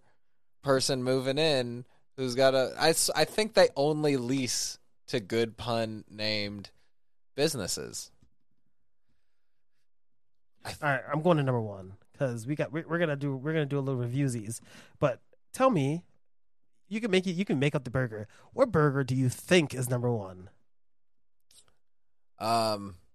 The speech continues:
Speaker 2: Punch Porta Below the Belt.
Speaker 1: And the answer is <clears throat>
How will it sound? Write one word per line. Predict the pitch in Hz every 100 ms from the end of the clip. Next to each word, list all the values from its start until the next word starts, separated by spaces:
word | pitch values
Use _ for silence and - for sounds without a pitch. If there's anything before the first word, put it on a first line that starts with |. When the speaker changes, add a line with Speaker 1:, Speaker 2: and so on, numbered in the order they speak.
| _ _ -
Speaker 2:
Punch | - 135 131 -
Porta | 147 127 120
Below | 98 113 113 110
the | 104
Belt. | 104 98 82 - - - - - - - _ _ - - - - _ _ _ _ _ - - - - - - - - - - - - - _ _ -
Speaker 1:
And | 123 117
the | 131
answer | 156 147 127 101
is | 139 165
<clears throat> | 156